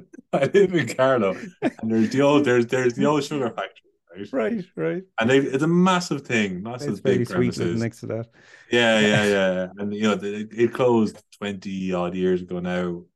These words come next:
Speaker 2: and there's nothing done with it. But there's a big, cool looking tower that overlooks the river, and it's
Speaker 1: Right.
Speaker 2: like a massive, big area of land in there. And I'd love to go in and just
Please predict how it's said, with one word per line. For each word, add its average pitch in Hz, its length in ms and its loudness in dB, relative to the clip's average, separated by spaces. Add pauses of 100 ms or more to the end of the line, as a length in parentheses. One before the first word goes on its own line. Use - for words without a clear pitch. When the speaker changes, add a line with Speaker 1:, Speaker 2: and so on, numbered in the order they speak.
(120)
Speaker 2:
and 92 220 -2
there's 92 120 -10
nothing 120 320 -2
done 113 180 0
with 92 120 0
it. 85 160 -10
But 101 80 -6
there's 101 120 0
a - 60 -8 (300)
big, 160 300 0
cool 131 240 0
looking 107 280 -2
tower 92 420 -2
that 90 120 -10
overlooks 90 420 -8
the 90 60 -10
river, 82 360 -8 (520)
and 92 160 0
it's 85 120 -4
Speaker 1:
Right. 95 80 0
Speaker 2:
like 95 80 2
a 92 40 -4
massive, 107 520 -2 (680)
big 92 280 -4
area 90 300 -2
of 87 60 -4
land 90 280 -2
in 87 160 -10
there. 85 220 -12 (560)
And 160 100 -6
I'd 147 140 -4
love 151 240 -2
to - 80 -14
go 117 140 -4
in 104 240 -2
and 92 180 -8
just 101 360 -6